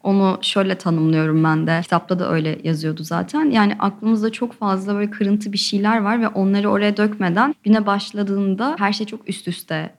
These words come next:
gelmiş gibi hissediyorum. Ama oradaki o ufak tefek beni dağıtan o minik pürüzleri o kağıda döktüğüm zaman güne çok daha hazır bir şekilde uyandığımı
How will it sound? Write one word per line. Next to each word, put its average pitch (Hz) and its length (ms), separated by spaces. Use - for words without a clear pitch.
gelmiş 156 380
gibi 151 360
hissediyorum. 160 640
Ama 240 280
oradaki 233 420
o 220 60
ufak 233 320
tefek 214 440
beni 208 220
dağıtan 214 600
o 208 80
minik 214 340
pürüzleri 202 680
o 190 260
kağıda 196 280
döktüğüm 208 520
zaman 208 480
güne 208 200
çok 214 240
daha 214 220
hazır 202 280
bir 202 60
şekilde 180 380
uyandığımı 165 800